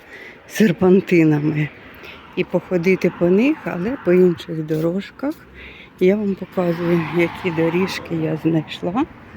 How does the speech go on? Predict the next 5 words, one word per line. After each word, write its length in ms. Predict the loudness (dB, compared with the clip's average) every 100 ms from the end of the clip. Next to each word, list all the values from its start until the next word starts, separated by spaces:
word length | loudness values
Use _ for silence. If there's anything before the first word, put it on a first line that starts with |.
| -20 -20 -20 -20 -20 -2
І 220 | 4 4 2 -8 -20 -20 -20 -6 0
іду. 440 | 0 2 0 -2 -8 -20 -20 -20 -20 -20 -20 -20 -20 -20 -20 -20 -20 -20 -20 -20 _ -20 -20 -20 -20 -20 -20 -14 -4
Ось 200 | -2 -2
отака 380 | -6 -6 -6 -4
краса. 580 | -4 -4 -4 -6 -6